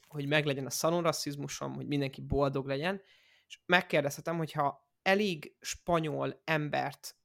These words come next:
öntesz bele egy csapatba, akkor abból önkéntelenül Movistar válik-e, vagy sem? Ha itt nem lenne világos, akkor én az U A E helyzetére próbálok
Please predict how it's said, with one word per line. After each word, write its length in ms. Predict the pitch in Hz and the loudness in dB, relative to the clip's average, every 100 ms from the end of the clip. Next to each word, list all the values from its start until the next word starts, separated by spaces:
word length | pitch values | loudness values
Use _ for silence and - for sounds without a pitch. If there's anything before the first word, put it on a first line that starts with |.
| _ | _
öntesz 480 | 170 170 165 147 143 | 2 2 2 -2 0
bele 280 | 151 139 135 | 0 0 0
egy 160 | 131 | -4
csapatba, 720 | - 131 - 110 - 120 147 _ _ _ _ | -6 -6 -6 -8 -8 -10 -10 _ _ _ _
akkor 320 | 151 151 170 - | -6 -2 -2 2
abból 460 | 160 170 196 - - | 2 4 2 2 4
önkéntelenül 1080 | 196 202 - 156 156 151 156 160 165 - - | 4 4 0 -2 0 0 0 0 -2 -4 -4
Movistar 720 | 165 160 151 - - 139 139 | 0 0 0 -4 -4 -4 -2
válik-e, 800 | 139 135 131 - 131 139 - _ _ _ _ _ _ | -2 -2 -4 -6 -6 -6 -6 _ _ _ _ _ _
vagy 240 | 151 147 | -2 -2
sem? 440 | - - 123 - - _ _ _ _ _ _ _ _ _ _ _ _ _ | -2 -4 -6 -12 -20 _ _ _ _ _ _ _ _ _ _ _ _ _
Ha 140 | 160 160 | 2 2
itt 120 | 165 | 4
nem 140 | 202 196 | 2 2
lenne 140 | 156 | 2
világos, 600 | 160 160 147 143 165 - | 2 2 2 0 -4 -6
akkor 220 | - 165 | -6 -2
én 60 | 156 | 0
az 140 | - - | 0 4
U 140 | 160 | 6
A 160 | 139 139 | 6 2
E 240 | 143 - - | -4 -8 -6
helyzetére 840 | 160 139 143 - 143 139 143 _ _ | -2 -2 -4 -6 -6 -6 -8 _ _
próbálok 800 | - 147 139 139 139 - - - | -4 -2 0 -2 -4 -10 -20 -20